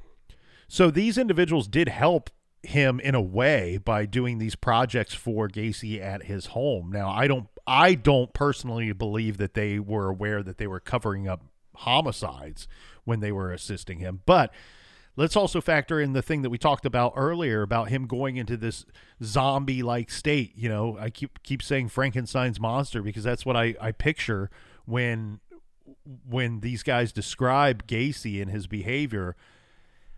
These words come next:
I, I fully believe that on some of these killings,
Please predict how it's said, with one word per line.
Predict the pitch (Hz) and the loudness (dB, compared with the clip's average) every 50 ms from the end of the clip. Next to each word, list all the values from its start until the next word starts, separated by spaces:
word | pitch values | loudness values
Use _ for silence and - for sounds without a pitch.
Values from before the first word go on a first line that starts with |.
| - - - - - - - - - - | -18 -20 -20 -20 -20 -18 -16 -16 -8 0
I, | 127 139 170 226 233 - - _ - | 6 6 8 8 6 2 -6 _ -2
I | 107 120 185 254 | 4 6 6 6
fully | 269 - - 208 180 165 160 135 | 6 4 6 6 6 8 6 4
believe | 113 131 127 117 120 127 127 117 104 104 | 4 2 2 2 2 2 0 0 -2 0
that | 117 117 120 - | 0 0 0 0
on | 127 120 120 113 98 | 0 0 0 0 -2
some | - - - 147 151 175 190 | -4 -2 2 2 2 4 2
of | 165 120 | 0 0
these | 123 113 104 - | 0 -2 -2 -2
killings, | - - 123 110 101 98 95 98 101 95 - - | 0 0 0 0 0 -4 -4 -4 -6 -8 -10 -12